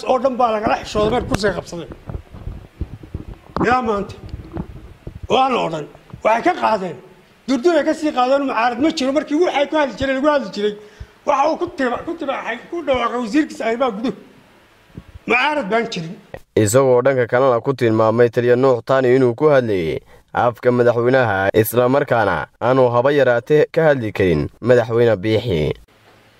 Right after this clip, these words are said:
Speaker 1: Madaxweynuhu waxbuu ka odhan, ma tallaabo ka qaaday. Laakiinse markay ilaa imika soo gaadho, waxna laga odhan, madaxweynena ka hadlin, tallaabana aanu qaadin. Meeshii laga sii daayay warkiisuna ay isgaadhsiintii iyo ahayd, maxay ahaydey,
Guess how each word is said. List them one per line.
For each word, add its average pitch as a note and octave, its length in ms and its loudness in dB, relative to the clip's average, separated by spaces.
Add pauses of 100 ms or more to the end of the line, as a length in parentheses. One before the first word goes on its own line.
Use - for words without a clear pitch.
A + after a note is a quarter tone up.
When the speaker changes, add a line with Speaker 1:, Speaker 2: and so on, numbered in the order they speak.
(480)
Speaker 1:
Madaxweynuhu B3+ 540 2
waxbuu C4 240 0
ka D#4+ 140 -2
odhan, D4 240 2
ma D4+ 120 -2
tallaabo C#4+ 360 0
ka B3+ 120 -8
qaaday. A#3 260 0 (300)
Laakiinse C4+ 420 0
markay C#4 360 0
ilaa C4 280 0
imika A#3+ 280 2
soo C4+ 200 2
gaadho, G#3 380 0
waxna A#3+ 260 -2
laga C4+ 200 2
odhan, B3 320 0
madaxweynena B3 460 -2
ka B3+ 120 -4
hadlin, F3+ 300 -4 (560)
tallaabana C#4 440 0
aanu C#4 280 0
qaadin. F#3+ 380 -2 (500)
Meeshii D4 380 2
laga C#4+ 180 2
sii C#4+ 180 0
daayay C4 220 2
warkiisuna C#4 520 -2
ay C4 120 2
isgaadhsiintii C#4+ 720 -4
iyo C4 200 -2
ahayd, G#3+ 340 -4
maxay B3 200 -4
ahaydey, B3 320 0